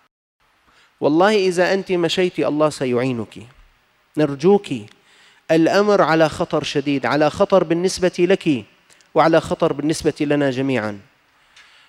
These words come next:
وسامحيني، عندما ترين إنسانًا يرتدي مريولاً أبيض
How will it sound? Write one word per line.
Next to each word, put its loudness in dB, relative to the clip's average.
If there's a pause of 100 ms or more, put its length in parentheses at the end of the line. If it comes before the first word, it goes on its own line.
(140)
وسامحيني، 0 (1500)
عندما 2
ترين 2
إنسانًا 2
يرتدي 0
مريولاً 2
أبيض 2